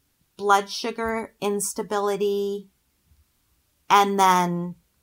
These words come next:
stress. Your, how do you handle stress? Do you feel bowled over by stress?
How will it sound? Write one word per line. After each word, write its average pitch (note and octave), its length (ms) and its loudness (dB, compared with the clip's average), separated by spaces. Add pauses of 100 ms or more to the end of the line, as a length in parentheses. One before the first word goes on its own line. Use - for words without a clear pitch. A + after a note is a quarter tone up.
(140)
stress. - 680 2
Your, F3+ 400 -4
how F#3 320 4
do G3 60 -2
you F#3 340 -4
handle E3+ 420 -4
stress? D3+ 540 0
Do E3+ 140 -10
you F3 200 -4
feel E3+ 260 -6
bowled D#3+ 340 0
over G#3+ 340 2
by G3+ 180 -2
stress? F#3 720 0